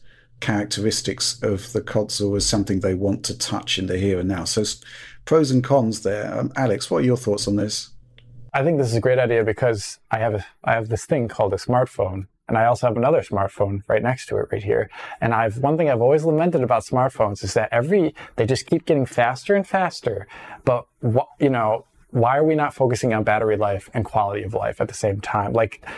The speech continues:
Speaker 2: I feel like there's a race for power at times that is just unreasonable for mobile devices. And I think keeping the same power envelope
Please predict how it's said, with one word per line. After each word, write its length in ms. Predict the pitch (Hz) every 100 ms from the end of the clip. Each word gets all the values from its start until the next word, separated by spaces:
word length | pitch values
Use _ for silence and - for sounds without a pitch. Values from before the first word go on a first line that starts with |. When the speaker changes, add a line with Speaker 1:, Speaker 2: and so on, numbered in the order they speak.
| -
Speaker 2:
I 60 | -
feel 160 | 127 175
like 340 | 156 139 - - - - -
there's 180 | 160 147
a 80 |
race 240 | 139 160 160
for 120 | 139
power 480 | - - 160 123 113
at 120 | 120
times 300 | - 123 117
that 160 | 127 123
is 100 | 113
just 300 | 139 120 -
unreasonable 580 | - 120 120 120 117 113
for 160 | 104 113
mobile 380 | 107 101 101 95
devices. 640 | 104 101 107 117 117 - - - -
And 220 | - 120
I 80 | 113
think 200 | 113 120
keeping 380 | - 170 180 131
the 60 | 98
same 240 | 120 104
power 360 | - 110 104 107
envelope 480 | 113 107 104 107 104